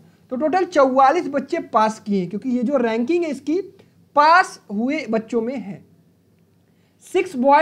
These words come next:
did not appear, छः बंदे ऐसे हैं जो पेपर ही नहीं दिए हैं, पाँच बंदे जो हैं वो फेल्ड हो गए हैं, पाँच बच्चे पा-, फेल हो गए हैं, तो कितने हो गए? पचपन। अब आपसे क्या पूछ रहे हैं? How many total? Done?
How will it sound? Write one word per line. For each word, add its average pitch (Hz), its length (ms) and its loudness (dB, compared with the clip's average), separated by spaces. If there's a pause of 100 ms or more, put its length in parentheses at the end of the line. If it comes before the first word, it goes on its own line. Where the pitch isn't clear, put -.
did 226 200 -2
not 277 200 0
appear, 294 340 -2 (440)
छः 240 200 -2
बंदे 254 260 -2
ऐसे 247 260 0
हैं 277 100 -4
जो 285 80 -6 (220)
पेपर 220 260 -2
ही 277 80 0
नहीं 285 140 -4
दिए 262 220 -4
हैं, 294 160 -12 (300)
पाँच 311 280 0
बंदे 294 260 -2
जो 294 140 -2
हैं 311 80 -2
वो 349 80 -4
फेल्ड 233 320 2
हो 175 100 0
गए 170 100 0
हैं, 170 160 -12 (280)
पाँच 240 220 -4
बच्चे 254 220 -4 (400)
पा-, 226 220 0
फेल 254 260 -4
हो 269 80 2
गए 254 120 -2
हैं, 381 160 -10 (220)
तो 226 60 -8
कितने 269 200 -2
हो 311 120 0
गए? 349 120 0
पचपन। 208 500 -6 (460)
अब 226 80 0
आपसे 254 240 0
क्या 302 100 0
पूछ 302 200 -6
रहे 359 100 -6
हैं? 240 80 -10
How 226 180 2
many 285 220 -2
total? 294 280 -4 (1500)
Done? 254 180 -2